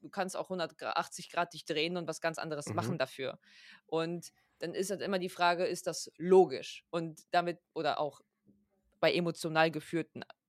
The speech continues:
Speaker 1: Ausführungen oder Entscheidungen geht's trotzdem darum, ist es logisch von mir als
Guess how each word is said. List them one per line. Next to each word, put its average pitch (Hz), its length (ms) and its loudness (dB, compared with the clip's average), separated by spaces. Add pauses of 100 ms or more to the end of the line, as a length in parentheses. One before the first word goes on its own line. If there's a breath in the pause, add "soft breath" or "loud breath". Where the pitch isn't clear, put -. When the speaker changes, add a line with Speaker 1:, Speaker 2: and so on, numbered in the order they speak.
(200)
Speaker 1:
Ausführungen 143 800 6
oder 135 220 10
Entscheidungen 143 840 0
geht's 156 220 -4
trotzdem 160 320 -4
darum, 147 260 4
ist - 200 -6
es - 140 -12
logisch 175 500 -2
von 156 160 -6
mir 156 180 0
als - 340 -4